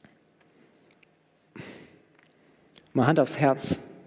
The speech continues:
wie sieht's in deinem Leben aus? Was Abraham gekennzeichnet hat, war dieses, okay, er hört auf Gottes Stimme.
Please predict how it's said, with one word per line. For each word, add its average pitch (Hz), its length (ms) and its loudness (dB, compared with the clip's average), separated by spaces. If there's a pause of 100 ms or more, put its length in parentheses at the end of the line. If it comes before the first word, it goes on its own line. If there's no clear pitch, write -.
(300)
wie 151 100 8
sieht's 180 180 4
in 127 80 0
deinem 127 240 2
Leben 104 220 0
aus? - 320 -6 (1200)
Was - 160 -2
Abraham 170 400 0
gekennzeichnet 131 600 2
hat, 147 160 0
war 127 80 4
dieses, 123 280 2
okay, 139 380 2 (500)
er 113 120 0
hört 135 140 6
auf - 100 -2
Gottes - 240 -2
Stimme. 101 320 -4